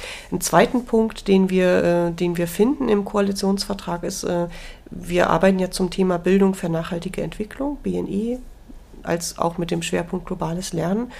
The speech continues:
Und, äh, es ist uns gelungen, also nicht nur uns allein als Eine Welt Netzwerk, sondern auch zusammen mit vielen anderen Akteuren, die wir in dieser Landesarbeitsgruppe, äh, B N E gemeinsam arbeiten,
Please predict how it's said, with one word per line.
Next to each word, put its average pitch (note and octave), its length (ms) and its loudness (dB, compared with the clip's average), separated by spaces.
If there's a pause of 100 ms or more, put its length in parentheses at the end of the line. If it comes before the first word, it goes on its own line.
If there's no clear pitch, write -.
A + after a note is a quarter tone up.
(380)
Und, F3+ 300 0
äh, E3+ 360 4
es - 120 -4
ist F#3+ 160 -2
uns F#3+ 180 0
gelungen, G3+ 380 2
also E3+ 180 4
nicht F3+ 200 4
nur E3+ 100 6
uns E3+ 160 4
allein D3 380 2
als D#3+ 160 4
Eine D3+ 240 -2
Welt F#3 220 2
Netzwerk, F#3+ 440 -2
sondern E3+ 240 0
auch E3+ 220 -2 (120)
zusammen E3+ 380 0
mit F3 100 -2
vielen G3 280 2
anderen G3 260 4
Akteuren, F#3 560 2
die F3+ 160 -6
wir F3 140 2
in E3+ 200 0
dieser E3+ 300 0
Landesarbeitsgruppe, F#3 1400 -2
äh, E3 40 -10
B F3 140 -6
N E3+ 140 -2
E F3 140 -2
gemeinsam F3 520 -2
arbeiten, F3+ 540 -4